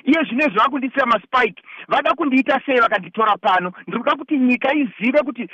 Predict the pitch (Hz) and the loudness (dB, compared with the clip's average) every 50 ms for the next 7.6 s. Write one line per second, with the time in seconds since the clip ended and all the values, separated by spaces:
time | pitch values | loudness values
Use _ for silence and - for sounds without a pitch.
0 | - _ - - 269 247 - - 381 453 - - 285 262 277 277 254 - 277 262 | -18 _ -6 -4 -4 -2 0 0 0 0 0 0 0 2 2 0 0 0 -2 -2
1 | - 262 233 214 165 160 151 190 185 151 165 156 147 - 156 - - 165 160 143 | 0 0 0 0 0 -2 -2 -2 0 0 0 -2 -2 -2 -2 -4 -2 -2 -2 -2
2 | 117 - _ _ - - - - - - 196 226 247 294 330 359 - 339 294 190 | -2 -4 _ _ -20 -18 -16 -14 -8 -2 0 2 4 4 2 2 -2 -4 -6 -4
3 | 214 240 285 330 262 - 311 247 208 185 - 175 196 - 254 294 - 330 - 285 | 0 0 2 2 2 2 0 0 0 0 -6 -10 -6 -2 -2 0 0 0 0 0
4 | 330 262 - 294 285 240 220 220 190 - 214 185 - - 220 208 196 - - - | -2 -4 -2 0 0 0 0 -4 -4 -2 -2 -2 0 0 0 0 0 -2 -6 -18
5 | - - - - - - 311 302 - - 233 277 330 - - - 294 294 302 302 | -16 -16 -18 -14 -4 0 2 2 4 4 2 2 2 0 -2 0 2 2 2 4
6 | 311 294 254 220 254 269 - - 247 226 - - 311 302 247 269 233 190 165 165 | 2 2 4 2 2 0 0 -2 -2 -2 -2 -2 -4 -2 -2 -2 -4 -2 -2 -2
7 | 165 160 143 127 135 139 147 131 - - _ | -2 -2 -4 -8 -4 -2 0 -2 -2 -4 _